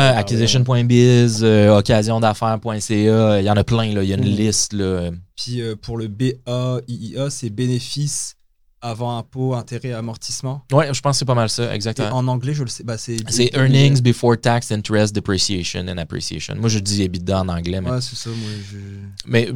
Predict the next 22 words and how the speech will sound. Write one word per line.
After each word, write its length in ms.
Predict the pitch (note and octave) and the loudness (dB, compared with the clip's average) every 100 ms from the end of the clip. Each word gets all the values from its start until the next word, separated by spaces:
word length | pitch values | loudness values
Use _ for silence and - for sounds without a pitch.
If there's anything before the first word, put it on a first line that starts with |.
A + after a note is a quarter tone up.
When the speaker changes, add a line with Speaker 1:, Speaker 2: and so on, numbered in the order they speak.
| B2 | -8
Speaker 2:
je 80 | - | -6
pense 180 | - G#3+ | -2 0
que 100 | D3 | 0
ce 80 | - | 0
que 80 | A2+ | 0
le 60 | |
monde, 200 | G#2 A2 | 0 0
faut 120 | - | -2
qu'il 120 | G2+ - | -6 -2
comprenne, 440 | G2 F2 G#2 G2 | -2 0 0 -2
baya 420 | F2+ G#2 G#2 A2 | 0 2 6 6
ou 140 | G#2+ G2+ | 6 2
ebitda, 420 | F#2+ G2 G2+ G2 | 0 -2 0 0
là, 140 | F#2+ | 0
c'est 180 | F#2 G2+ | -2 -2
genre 260 | G2 G#2 G2+ | 0 0 -2
un, 180 | G#2+ G#2+ G#2 - | -6 -6 -6 -8
une, 280 | A2+ A2+ A2+ _ _ _ _ | -8 -6 -8 _ _ _ _
un 60 | B2+ | 0
genre 180 | D3 D#3+ | 2 2
de 80 | |
profit 720 | G#2+ - G#2+ G#2+ - A2+ G#2 | 0 -2 -2 -2 -2 -6 -6